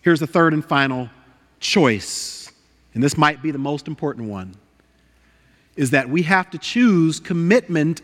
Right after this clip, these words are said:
over complacency. Commitment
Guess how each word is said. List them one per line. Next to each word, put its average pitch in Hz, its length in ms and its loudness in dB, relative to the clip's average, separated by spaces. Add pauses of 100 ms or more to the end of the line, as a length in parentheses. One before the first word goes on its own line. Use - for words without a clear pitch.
over 151 400 0
complacency. 135 1160 -6 (1120)
Commitment 156 720 2